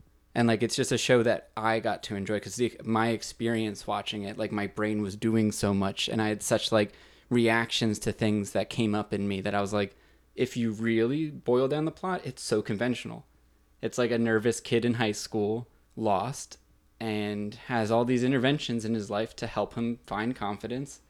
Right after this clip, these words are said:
and find direction. That's, you know, that's the story at the base of it, but, like, you would never guess how they tell it. Like, that's, and that's what I like about it, is, like, ultimately the idea is really simple, but the entire story was super abstract.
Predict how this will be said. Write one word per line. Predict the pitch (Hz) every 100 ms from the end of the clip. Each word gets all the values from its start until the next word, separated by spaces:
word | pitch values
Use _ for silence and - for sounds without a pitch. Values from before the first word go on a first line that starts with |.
| _ -
and | 113 113
find | 90 101
direction. | 104 151 175 - - 143 - - _ _ _ _ -
That's, | 117 120 -
you | 139
know, | 120
that's | 117 139 -
the | 123
story | - - 131 143 104 123 131 - -
at | 123 -
the | 101
base | 113 131 -
of | 113
it, | 107 -
but, | 117
like, | 107 98 - - _ _ _ _ _
you | 143
would | 135 110
never | 117 117 101
guess | - 123 110 -
how | 120
they | 104 95
tell | - 117 127
it. | - - - _ - -
Like, | 120
that's, | 113 139 -
and | 127
that's | 143 -
what | 110
I | 131
like | 110 98
about | 107 104
it, | 104
is, | 104
like, | 120 110 123
ultimately | 175 - 147 113 123 123 120 - - -
the | 120
idea | 117 110 92 107 117
is | 127
really | 165 160
simple, | - 180 190 180 _ _ _ _
but | 139 -
the | 131
entire | 113 127 - 143 127
story | 113 - 123 120
was | 113
super | - - 127 120
abstract. | 110 98 - - - 117